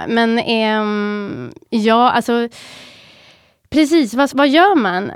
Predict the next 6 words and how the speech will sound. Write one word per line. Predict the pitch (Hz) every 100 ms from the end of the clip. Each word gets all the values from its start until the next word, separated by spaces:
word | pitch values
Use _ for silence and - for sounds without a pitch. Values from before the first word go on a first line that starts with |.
| 92 240
Ja, | 302 339
men, | 349 339
eh, | 302 107 - - 53 50 - - - -
man, | 269 339 339 330
eh, | 311 294 - -
man | 277 320 320 294